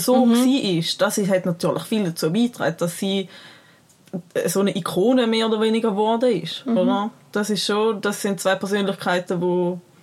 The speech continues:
Speaker 2: Ja, die haben eine Marke daraus
Speaker 1: Ja.
Speaker 2: gemacht und haben das aber mit Liebe und Seele gemacht,
Speaker 1: Ja.
Speaker 2: ja.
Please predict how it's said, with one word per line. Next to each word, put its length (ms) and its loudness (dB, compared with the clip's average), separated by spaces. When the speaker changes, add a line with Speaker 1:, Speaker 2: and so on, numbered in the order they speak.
Speaker 2:
Ja, 100 0
die 100 0
haben 120 4
eine 100 2
Marke 460 2
daraus 240 -2
Speaker 1:
Ja. 60 -4
Speaker 2:
gemacht 500 0
und 180 0
haben 180 0
das 180 -2
aber 140 0
mit 160 -2
Liebe 180 -2
und 120 -2
Seele 240 0
gemacht, 300 -2
Speaker 1:
Ja. 100 0
Speaker 2:
ja. 160 2